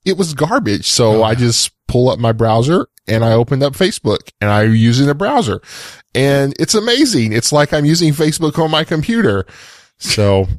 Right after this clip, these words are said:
Speaker 1: anyway, uh, you know, I've thought about, anyway, that's just, that's just me. I'm weird like that. I'm old school.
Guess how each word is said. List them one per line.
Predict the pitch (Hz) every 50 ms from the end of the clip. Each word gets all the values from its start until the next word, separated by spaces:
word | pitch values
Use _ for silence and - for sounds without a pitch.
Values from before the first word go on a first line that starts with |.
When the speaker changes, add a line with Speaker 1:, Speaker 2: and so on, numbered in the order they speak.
| - _ -
Speaker 1:
anyway, | 110 127 127 123 113 104 104 - - 92 90 - - 98
uh, | - 110 104 95 95 92
you | - 123 120
know, | 113 107
I've | 101 110 -
thought | - 143 151 156
about, | 147 143 117 110 107 107 - _ - - - _ _ _ _ _ -
anyway, | 185 220 196 143 120 107
that's | 107 123 151 160 -
just, | - 143 127 - - -
that's | 123 123 120 -
just | - 113 - -
me. | 107 104 101 101 95 92 -
I'm | - 104 113 110
weird | 107 104 104 101 101 101
like | 104 98 98 - -
that. | 104 101 98 101 - -
I'm | - 98 101 98
old | 98 101 98
school. | - - - 107 104 98 98 95 92 - _